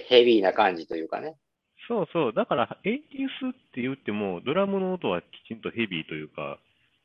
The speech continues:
Speaker 2: なかなか重いんですよね。
Speaker 1: うん。そうそうそうそう。このあたりが好き嫌い分かれるところでは確かに、まあ、あるんですけど、
Speaker 2: <laughs>
Speaker 1: なんかガツガ-、このガツガツ感が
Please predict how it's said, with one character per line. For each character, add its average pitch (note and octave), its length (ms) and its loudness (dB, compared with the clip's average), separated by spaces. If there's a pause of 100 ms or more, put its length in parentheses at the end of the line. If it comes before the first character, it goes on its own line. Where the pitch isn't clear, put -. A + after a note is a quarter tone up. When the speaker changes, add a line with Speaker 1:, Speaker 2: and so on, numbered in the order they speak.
(220)
Speaker 2:
な A2+ 120 -8
か A2+ 120 -6
な G2+ 100 -2
か F#2 260 0
重 A2 240 -2
い D2+ 60 -6
ん - 40 -10
で - 80 -8
す E2+ 100 -14
よ C#2 100 -12
ね。 G#2 120 -8 (100)
Speaker 1:
う - 20 -8
ん。 - 100 -20 (640)
そ A#2+ 140 8
う G2 40 4
そ F#2+ 180 0
う E2 40 -2
そ - 140 -6
う D#2 80 -8
そ D2 280 -6
う。 - 20 -20 (880)
こ G#3+ 140 2
の A#3+ 120 8
あ A#3+ 80 8
た D3+ 140 10
り G#2+ 480 4
が G#2 160 6
好 - 100 -12
き D3 160 0
嫌 A2+ 140 10
い F#2+ 60 10
分 G#2+ 120 6
か C3+ 80 6
れ B2+ 80 6
る B2 100 8
と A#2+ 120 0
こ G#2+ 60 4
ろ F#2 60 4
で E2+ 60 -4
は E2 100 -4
確 A2 220 -4
か F#2+ 80 -6
に、 F2 320 -8
ま G2 100 4
あ、 - 40 8
あ - 20 6
る A#2 140 6
ん - 20 0
で D#2+ 100 0
す - 120 -8
け D#2+ 100 2
ど、 C#3 340 4 (840)
Speaker 2:
<laughs> - 880 -20
Speaker 1:
な G3+ 160 10
ん B3 40 12
か C#3 100 12
ガ A3+ 180 12
ツ D3 100 6
ガ-、 D3+ 200 6
こ E3+ 120 2
の C#3+ 100 4
ガ F#3+ 140 10
ツ B3 100 0
ガ B3 120 12
ツ B3 80 0
感 A2+ 220 6
が E2 440 2